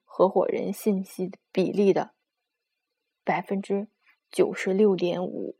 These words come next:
也就是说，寻求技术合伙人了，占的百分之九十六点五，而其他的只占百分之三点五。女财主也不傻，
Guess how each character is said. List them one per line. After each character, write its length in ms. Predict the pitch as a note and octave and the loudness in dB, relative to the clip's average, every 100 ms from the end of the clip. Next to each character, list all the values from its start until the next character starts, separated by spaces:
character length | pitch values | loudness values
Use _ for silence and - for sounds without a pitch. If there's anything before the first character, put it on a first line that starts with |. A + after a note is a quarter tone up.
| _ | _
也 180 | - F3 | -4 -4
就 240 | F3 G3+ G3+ | 0 0 0
是 140 | G3+ | -2
说， 260 | - G3+ G#3+ - _ _ | -2 -2 -4 -12 _ _
寻 240 | - G#3 | -2 -2
求 160 | G#3+ A3 | 2 0
技 280 | - - A3+ | 0 0 0
术 180 | G#3+ | 0
合 220 | G3+ - F#3 | 0 0 0
伙 180 | G3 | 0
人 260 | - - A3 | -2 -4 -6
了， 180 | - - - - _ | -10 -12 -20 -20 _
占 200 | - G3 | -2 -2
的 120 | F#3 - - | -4 -12 -6
百 160 | E3 | -4
分 220 | F#3+ G3 | -4 -8
之 160 | F#3+ F#3+ | -4 -6
九 220 | - F#3 | -6 -8
十 160 | - F#3+ | -4 0
六 160 | G3 | 2
点 220 | F3+ F3+ F3+ | 2 0 -2
五， 120 | A#3+ _ | -8 _
而 160 | F#3+ | -4
其 280 | F#3+ - F3+ | -4 -8 -10
他 220 | F#3 F3 | -6 -6
的 120 | E3 - | -8 -10
只 120 | - | -10
占 240 | E3+ F#3+ G3+ | -6 -6 -4
百 160 | F3 F3 | -6 -6
分 180 | - F3+ | -8 -8
之 80 | |
三 280 | F#3+ - G3+ | -6 -2 -2
点 220 | G3+ F3+ | -2 -4
五。 200 | F3+ A#3 - _ _ _ _ _ - - - - _ | -6 -10 -14 _ _ _ _ _ -20 -20 -20 -20 _
女 140 | - A#3+ | 2 2
财 220 | - B3 | 4 2
主 140 | C4 C#4 | 4 4
也 80 | |
不 240 | G#3 - C4+ | 2 2 -2
傻， 300 | - - | -2 -8